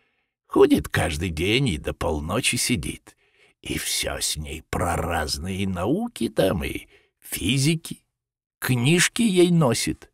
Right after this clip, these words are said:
музыку ее слушает. Все больше на книжки напирает. Ну,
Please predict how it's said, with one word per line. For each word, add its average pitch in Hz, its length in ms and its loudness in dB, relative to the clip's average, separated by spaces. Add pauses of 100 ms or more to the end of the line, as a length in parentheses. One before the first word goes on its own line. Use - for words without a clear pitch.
(180)
музыку 120 640 2
ее 80 460 -2
слушает. - 920 -8 (440)
Все 95 260 0
больше 95 360 0
на 92 160 -6
книжки - 760 -4
напирает. - 840 -6 (480)
Ну, 190 180 4